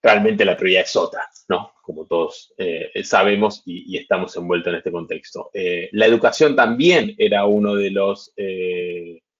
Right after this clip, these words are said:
verticales que tenían este requerimiento, principalmente las universidades o los colegios que tenían campus,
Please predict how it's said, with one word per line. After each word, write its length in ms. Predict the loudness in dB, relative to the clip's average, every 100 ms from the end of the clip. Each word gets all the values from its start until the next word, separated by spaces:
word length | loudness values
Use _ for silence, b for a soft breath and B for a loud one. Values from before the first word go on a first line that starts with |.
| _ _ _ 0
verticales 680 | 0 0 0 2 4 4 0
que 300 | -2 0 0 -2
tenían 500 | -2 0 0 0 -2
este 180 | -2
requerimiento, 800 | -4 -2 -8 -2 2 4 4 0
principalmente 640 | 0 -4 -4 -4 -2 -2 -2
las 220 | -2 -4
universidades 1040 | -8 -8 -8 -4 2 4 4 6 4 2
o 40 | -6
los 140 | -6
colegios 340 | -8 -4 -2
que 160 | -4 -6
tenían 220 | -14 -16
campus, 760 | 0 2 2 -2 -8 -10 -12 _